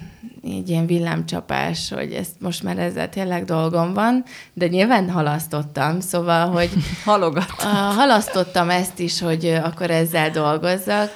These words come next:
Speaker 1: Az utóbbi két, két és fél évem az, ami nagyon erőteljesen fókuszált erre is, meg az, valójában inkább az önismeretre.
Speaker 2: Mhm.
Speaker 1: Szóval, hogy így ásom, ásom magam egyre mélyebbre, <laughs> mármint, hogy nem, nem magam,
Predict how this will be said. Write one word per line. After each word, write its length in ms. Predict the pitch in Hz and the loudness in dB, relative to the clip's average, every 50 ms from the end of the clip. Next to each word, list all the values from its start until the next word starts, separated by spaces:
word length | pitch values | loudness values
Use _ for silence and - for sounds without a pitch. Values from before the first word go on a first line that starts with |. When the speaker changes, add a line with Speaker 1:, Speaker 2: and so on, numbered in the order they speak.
| - - - - - | -12 -18 -20 -20 -16
Speaker 1:
Az 220 | _ - 180 160 196 | _ -6 -6 -4 -2
utóbbi 920 | 220 277 294 294 262 214 190 180 180 180 - - 180 175 170 175 175 190 - - _ _ _ _ _ _ _ - - - - _ | -2 -2 0 2 4 6 6 6 4 2 0 0 0 0 0 0 -2 -4 -6 -12 _ _ _ _ _ _ _ -20 -20 -20 -20 _
két, 400 | - - - 240 226 208 196 202 | -12 -6 -2 0 0 0 0 -2
két 320 | - - 190 185 175 170 175 | -2 -2 0 0 0 0 0
és 300 | 160 165 165 165 - - | 0 0 0 0 -2 -4
fél 320 | - 180 175 175 170 170 | -4 -2 -2 0 0 0
évem 800 | 165 165 165 165 165 160 165 165 160 160 160 160 165 165 165 165 165 | 0 0 0 2 2 0 0 0 -2 -2 0 0 0 0 -2 -2 -4
az, 500 | - 180 170 165 170 185 202 208 196 196 | -4 -2 0 2 2 2 2 0 0 0
ami 560 | 180 170 170 170 170 165 165 165 165 175 - - | -2 -2 0 -2 -2 -2 0 -2 -2 -4 -4 -4
nagyon 380 | - 180 175 170 175 160 160 | 0 0 2 2 2 2 0
erőteljesen 1160 | 160 156 165 156 160 160 160 147 151 156 160 160 165 170 170 - 175 170 165 170 170 170 165 160 - - - - - - | 0 -2 -2 -4 -4 -4 -4 -4 -2 -2 -2 -2 -2 -2 -4 -4 -4 -2 -2 -2 -2 -4 -6 -8 -10 -16 -20 -20 -20 -18
fókuszált 960 | - - - 190 175 165 - 170 170 160 - - 143 143 147 151 - - - - | -16 -4 0 0 0 0 0 -2 -4 -2 -2 -2 -2 -2 -2 -4 -8 -12 -18 -16
erre 400 | _ - 170 160 151 160 147 - - - | _ -8 -6 -4 -2 -2 -2 -4 -4 -6
is, 420 | - 165 156 170 185 - - - | -8 -6 -4 -2 -2 -4 -4 -2
meg 160 | 208 175 165 175 | -2 0 2 2
az, 160 | 175 175 - - - - _ _ | 0 0 -4 -10 -18 -20 _ _
valójában 500 | - 202 226 254 247 220 202 202 202 180 | -2 0 4 4 6 6 4 4 2 0
inkább 260 | 185 175 180 185 180 185 | 0 0 -2 -2 0 0
az 140 | 165 165 | 0 0
önismeretre. 880 | - 175 165 165 160 160 - - - 165 160 165 160 - 156 156 165 160 - - - - - - | 0 -2 -2 0 -2 -2 -4 -4 -4 -4 -4 -6 -6 -6 -6 -6 -6 -6 -8 -14 -20 -18 -10 -8
Speaker 2:
Mhm. 100 | 180 165 | -6 -4
Speaker 1:
Szóval, 320 | 185 190 175 175 180 190 | -2 -2 0 0 0 2
hogy 160 | 185 185 185 190 | 0 0 -2 -2
így 160 | 180 180 - | -2 -2 2
ásom, 600 | - 190 202 196 190 - - 185 175 170 170 170 | 2 4 4 4 2 0 -2 -2 0 0 0 -2
ásom 480 | 175 170 170 170 170 - - 180 165 165 | -2 -2 -2 -2 -2 -4 -4 -4 -2 0
magam 360 | 165 165 165 165 165 160 165 | 0 0 0 0 0 0 2
egyre 300 | 165 165 165 165 165 147 | 2 0 0 0 -4 -4
mélyebbre, 760 | 156 160 160 165 170 175 180 185 185 208 202 202 196 202 214 | -4 -2 -2 -2 0 0 0 -2 -2 0 0 2 2 0 0
<laughs> 40 | - | 0
mármint, 440 | 202 - - 208 226 - 240 240 - | 2 4 8 8 8 6 6 2 2
hogy 140 | 254 240 240 | 4 6 8
nem, 340 | 247 240 233 233 240 302 311 | 8 8 6 2 0 -2 -4
nem 180 | 247 185 190 196 | -2 0 0 2
magam, 400 | 190 180 175 165 180 175 175 | 4 4 6 6 6 4 4